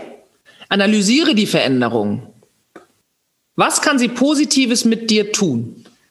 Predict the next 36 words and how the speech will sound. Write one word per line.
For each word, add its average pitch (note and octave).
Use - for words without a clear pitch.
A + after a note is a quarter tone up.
Was A3
kann A3+
sie G#3
Positives A3+
in G3
deinem F3+
Leben F3
verändern? B2+
Also B2+
auch D#3
wieder D#3+
offen D#3
dem C#3
Gegenüber B2+
sein, A#2
aber D3
wirklich B3+
da A3
mal G#3+
ganz G#3
analytisch G#3+
ranzugehen, D3+
das C#3
hilft F#3+
oft, -
weil D#3
es D#3+
die F3+
Dinge, G#3+
es -
nimmt A#3+
den G3
Dingen F#3+
den E3+
Schrecken. D3+
Ähm, D#3